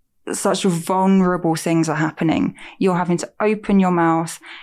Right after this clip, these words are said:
you're having to, like, swallow things down, you're having to expose the inside of yourself, you're having to admit that you're actually quite a porous body <laughs> and that things come in and so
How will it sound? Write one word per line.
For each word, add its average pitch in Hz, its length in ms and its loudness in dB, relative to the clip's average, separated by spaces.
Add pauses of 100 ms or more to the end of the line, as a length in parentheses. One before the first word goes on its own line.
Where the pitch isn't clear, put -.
(100)
you're 180 140 0
having 170 320 0
to, 180 120 -4
like, 160 400 -2
swallow 208 540 2
things 202 340 0
down, 175 280 2
you're 175 60 -2
having 180 180 -2
to - 120 -4
expose 196 580 -2
the - 200 -2
inside 185 500 2
of 180 120 -8
yourself, 180 500 -2
you're 180 80 0
having 180 140 0
to 185 120 -2
admit 185 440 2
that 180 180 -2
you're 175 220 0
actually - 220 -6
quite - 240 -4
a - 120 -20
porous 170 640 0
body 170 640 0
<laughs> - 20 2
and 160 120 2
that - 140 -4
things 180 260 0
come 175 200 -2
in 170 180 2
and 160 120 2
so 160 260 -4